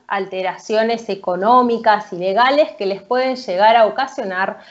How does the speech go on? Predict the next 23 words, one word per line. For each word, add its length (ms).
a 420
las 200
distintas 540
delegaciones 1080
y 60
federaciones 880
deportivas. 920
De 260
hecho, 440
en 200
dos 160
mil 160
catorce 720
un 120
grupo 300
de 180
padres 680
en 180
Estados 520
Unidos 640
demandó 560
a 200
fifa, 600